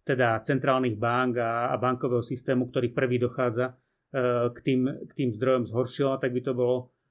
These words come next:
e, neúnosné. Čiže to zlato bolo to, čo dokázalo tú kúpyschopnosť a tú hodnotu, e, jednak koncentrovať, e, a jednak preniesť, e, v čase. Nevytváralo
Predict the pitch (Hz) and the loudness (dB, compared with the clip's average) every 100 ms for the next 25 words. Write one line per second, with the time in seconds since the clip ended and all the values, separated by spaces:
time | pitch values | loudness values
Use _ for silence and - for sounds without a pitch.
0 | - 135 127 127 127 131 131 131 110 - | -6 0 2 2 2 2 2 0 -2 -4
1 | - - _ _ - 180 175 180 - _ | -14 -18 _ _ -12 -4 0 0 -2 _
2 | _ _ _ _ - 135 156 185 202 185 | _ _ _ _ 0 4 4 4 2 0
3 | - 160 180 - 160 175 170 _ _ _ | -2 0 0 2 0 0 -4 _ _ _
4 | _ _ _ - 131 147 160 151 147 143 | _ _ _ -6 0 2 6 6 6 2
5 | 143 - 160 165 - 139 127 135 135 165 | 0 -4 -4 -2 -4 -4 -4 -2 -2 -2
6 | - - 135 147 120 135 131 139 131 143 | -6 -12 -6 -2 0 -2 -2 -2 -2 -4
7 | 147 - _ _ - 131 131 147 117 - | -4 -10 _ _ -2 2 4 2 -2 -4
8 | 131 131 165 165 170 180 190 196 - _ | -2 -2 0 0 2 0 0 -6 -10 _
9 | _ - 143 127 135 143 135 139 135 - | _ -6 -2 0 0 2 4 4 0 0
10 | - 127 123 123 120 - - 127 120 117 | 0 2 2 0 -2 -6 0 2 2 0
11 | 117 - 151 120 143 160 170 _ _ _ | -4 -8 -8 -4 0 0 -2 _ _ _
12 | _ _ _ _ - 139 151 156 160 170 | _ _ _ _ -6 -2 0 2 4 4
13 | 170 175 151 147 139 135 131 123 123 120 | 4 0 2 2 4 4 4 2 0 -6